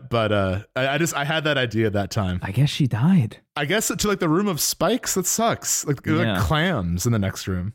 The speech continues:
Speaker 2: Or may-, maybe, maybe it was the boss. Maybe she ended up in the boss room
Speaker 1: That's
Speaker 2: somehow.
Speaker 1: true. Maybe she, she really swam ahead. Yeah.
Speaker 2: Yeah.
Speaker 1: Either way, Water Temple, I think, deserves second chance. I think it's, it's at least good, if not great.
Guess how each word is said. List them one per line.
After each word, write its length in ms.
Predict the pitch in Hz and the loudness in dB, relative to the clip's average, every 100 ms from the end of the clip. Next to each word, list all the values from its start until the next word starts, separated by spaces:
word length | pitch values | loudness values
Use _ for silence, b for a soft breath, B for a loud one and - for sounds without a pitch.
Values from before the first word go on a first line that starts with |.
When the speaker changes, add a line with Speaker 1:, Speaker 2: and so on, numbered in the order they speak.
| 165 | -2
Speaker 2:
Or 60 | 104 | 0
may-, 180 | 107 - | 0 0
maybe, 280 | 113 113 98 | 0 0 0
maybe 260 | 110 120 143 | 0 2 2
it 40 | |
was 120 | 135 | 2
the 100 | 123 | -2
boss. 380 | 104 107 104 104 | -2 0 -2 -2
Maybe 200 | 82 95 | -2 -2
she 160 | 92 92 | -2 0
ended 180 | 98 92 | 0 0
up 80 | 98 | 0
in 60 | |
the 60 | 95 | 0
boss 340 | 82 92 - | 0 -2 -2
room 100 | 64 | -4
Speaker 1:
That's 160 | 76 71 | -2 0
Speaker 2:
somehow. 200 | - 110 | 0 0
Speaker 1:
true. 20 | |
Maybe 180 | 110 113 | 0 0
she, 300 | - 113 104 - | 0 -2 -2 -6
she 220 | 120 107 | -2 0
really 260 | 104 101 95 | 2 2 0
swam 300 | - 95 90 | 0 0 -2
ahead. 320 | 95 87 82 | -4 -6 -6
Yeah. 220 | 92 92 - | -4 -4 -6
Speaker 2:
Yeah. 300 | - 101 95 90 _ 165 | -4 -2 -2 -4 _ -2
Speaker 1:
Either 200 | 156 143 | 0 0
way, 180 | 127 | 0
Water 240 | 120 151 180 | 0 0 0
Temple, 300 | 208 190 185 | -2 0 0
I 80 | 143 | 0
think, 200 | 143 120 | -2 0
deserves 420 | 113 113 110 95 | 0 2 0 0
second 340 | - 104 104 | -2 -2 -4
chance. 440 | - 98 95 - - | -4 -4 -2 -4 -4
I 80 | 113 | -4
think 240 | 127 123 | -2 -2
it's, 340 | 120 - - - - | -2 -2 -4 -6 -6
it's 160 | 131 | -2
at 140 | 139 131 | -2 0
least 580 | 139 151 160 - - - _ _ 123 107 | 0 0 0 -2 -4 -10 _ _ -12 -2
good, 460 | 120 98 85 95 - _ | 0 0 -2 -10 -18 _
if 180 | 135 123 | -2 0
not 260 | 135 120 101 | 0 0 -2
great. 320 | 110 90 65 | -4 -4 -6